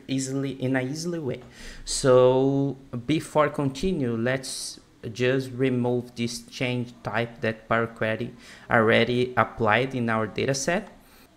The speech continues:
So t-, once we remove it, I would like to share with you how to do it, not to use the Power Query way, okay? But,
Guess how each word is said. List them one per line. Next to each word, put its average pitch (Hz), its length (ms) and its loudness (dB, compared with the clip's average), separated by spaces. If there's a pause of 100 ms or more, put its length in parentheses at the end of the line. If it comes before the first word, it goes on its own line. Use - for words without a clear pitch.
So 107 600 2
t-, - 160 -16
once 135 320 2
we 139 60 -2
remove 139 360 4
it, 175 320 0
I 123 160 4
would 123 240 0
like 123 280 2
to 127 80 -2
share 143 260 4
with 151 180 -2
you 156 160 -2
how 143 240 4
to 185 180 -2
do 127 200 -2
it, - 260 -4
not 120 340 -4
to 147 100 -6
use 127 320 -2
the 117 100 2
Power 120 320 0
Query 117 320 -2
way, 104 260 -2 (160)
okay? 110 320 -4
But, 156 640 4